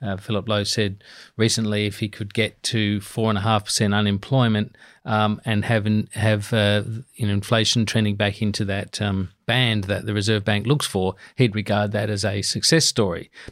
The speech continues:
which is, which is fine 'cause four and a half percent unemployment is historically low. Uh, you know, as a,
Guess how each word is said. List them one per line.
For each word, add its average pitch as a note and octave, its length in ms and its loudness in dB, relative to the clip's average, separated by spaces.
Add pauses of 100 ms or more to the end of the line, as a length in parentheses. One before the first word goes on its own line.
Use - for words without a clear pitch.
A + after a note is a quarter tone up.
(280)
which E3+ 240 4
is, D#3+ 160 2
which D#3+ 220 2
is C3+ 80 4
fine A#2+ 360 4
'cause B2+ 160 2
four C#3 180 4
and A2+ 100 4
a - 20 2
half A2 180 0
percent G#2+ 300 0
unemployment G#2 640 0
is G#2 180 -2
historically A2+ 520 -2
low. A#2+ 420 0
Uh, G#2 140 -4
you G2+ 120 -4
know, G2 80 -2
as G2+ 200 -4
a, G2 120 0